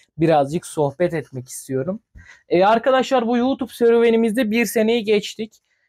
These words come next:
E, Haziran'ın birinde başlamışım ben YouTube'a geçen sene. Şu an Temmuz'un on altısı ben bu videoyu çekerken yüzde doksan, on yedisi, on sekizi gibi bu videoyu atmış olurum.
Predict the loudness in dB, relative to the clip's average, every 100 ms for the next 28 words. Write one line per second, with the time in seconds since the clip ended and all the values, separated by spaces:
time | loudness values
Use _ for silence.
0 | _ -2 0 2 2 2 2 2 0 0
1 | 0 0 2 0 -2 -6 -10 -12 -6 -4
2 | -4 -8 -6 -6 -2 -2 -2 -2 0 0
3 | 0 -2 _ _ _ 0 2 2 2 2
4 | 2 2 2 2 2 2 0 -2 -10 -2
5 | 0 0 -2 -4 -4 -6 -4 -2 -2 0
6 | 2 2 2 2 2 2 0 -2 2 2
7 | 2 0 -2 0 0 0 -2 -8 -6 -8
8 | -6 -6 -4 0 2 2 -2 -10 -4 -4
9 | -4